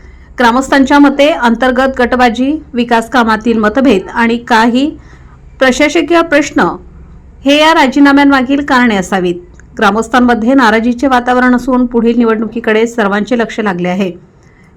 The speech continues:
ग्रामपंचायत महाल पाटणेच्या सरपंच सौ सुरेखा ठाकरे, सदस्य तुषार कुलकर्णी, बाळासाहेब खरवले,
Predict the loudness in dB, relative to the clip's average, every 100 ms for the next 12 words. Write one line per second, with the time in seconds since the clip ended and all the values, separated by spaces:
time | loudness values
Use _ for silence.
0 | -2 2 2 4 2 2 0 2 2 2
1 | 2 0 -2 -4 -2 -2 -2 -4 -2 -2
2 | 0 -4 0 -2 0 -2 0 -2 -4 -6
3 | -4 -4 -4 -8 -6 -2 -2 -2 -2 -2
4 | -4 -6 -4 -4 -4 -2 0 0 -2 -6
5 | -16 -20 -10 -2 -2 0 -2 -2 -4 -4
6 | 0 2 0